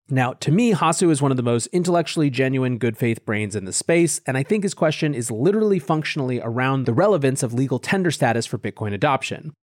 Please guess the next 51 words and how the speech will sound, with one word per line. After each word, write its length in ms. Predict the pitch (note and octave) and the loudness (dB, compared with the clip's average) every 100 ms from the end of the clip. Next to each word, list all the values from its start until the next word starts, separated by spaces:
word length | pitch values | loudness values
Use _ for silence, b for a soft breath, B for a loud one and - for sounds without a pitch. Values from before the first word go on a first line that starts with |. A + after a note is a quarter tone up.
| - | -4
In 120 | A2+ | -2
other 140 | A#2 | 0
words, 240 | A2+ A2+ - | 0 0 0
couldn't 220 | E3 D#3 | 0 2
there 100 | C#3+ | 2
be 160 | B2+ C3 | 0 -2
just 260 | C3 B2 | -2 -2
as 100 | C3 | -2
much 160 | C3 A#2+ | -4 -4
adoption 400 | A#2+ A#2 - B2 | -4 -4 -2 -4
without 280 | G#2 A2 B2 | -2 -2 -2
legal 240 | A2+ G2+ | -4 -6
tender 260 | - G2+ G2+ | -8 -8 -6
status? 640 | - D#3+ - - - - _ _ _ - | 0 0 -2 -6 -10 -10 _ _ _ -4
However, 500 | A#2+ D#3+ B2 A2 A#2 - | 0 2 2 0 -2 -2
I 100 | C#3+ | 0
think 280 | - A3 | 0 -2
the 100 | G#3+ | 2
idea 400 | G3 C#3 B2 D#3 | 2 2 2 2
that 120 | D#3+ B2 | 2 0
we 120 | A#2+ | -2
won't 300 | G#2 C3+ E3 | -2 -4 -2
hear 180 | G3 E3 | 0 2
much 260 | B2 B2+ | 2 0
about 280 | C#3+ C#3+ D3 | 0 0 0
this 160 | D3 C3+ | 0 0
after 260 | A2 - | -2 -4
today 480 | A2 G2+ A2 B2 F#3 - _ _ | -10 -4 -2 -2 -2 -8 _ _
is 160 | D3 C#3+ | -2 0
one 240 | C#3 G#3 | 0 2
of 100 | D#4+ | 2
his 220 | A#3+ B3 | 2 2
least 320 | G#3 F#3 G#3 - | 0 0 0 0
likely 320 | E3+ E3 G3 | -2 0 0
to 100 | F3 | 0
be 140 | F3 | -4
correct 380 | - D#3+ C#3 - | -2 2 2 0
takes 320 | - C3+ - | -2 -2 0
ever, 340 | G3+ A#2+ F2 F3+ - | 0 0 -6 -12 -8
and 160 | E3+ D#3+ | -2 -2
fails 280 | - A3 A#3+ | 0 0 0
to 120 | C4+ | -2
appreciate 520 | C4 - F#3 - E3+ | -4 -2 0 2 0
the 100 | E3+ | 0
psychological 760 | D3+ D#3 D#3 E3 C3 C3+ C#3 C3+ | -2 0 0 0 0 0 -2 -2
and 160 | C3+ A#2 | -2 -2
symbolic 560 | B2+ A#2 C3+ D3 D3 | -2 -2 0 0 -2
significance 640 | - B2+ A#2+ A#2 B2+ A#2 A2 | -4 -4 -4 -4 -4 -4 -6
of 100 | F2 | -6
the 120 | F#2+ | -6
event. 540 | F#2 C#3 E2 - - | -2 -2 -2 -10 -18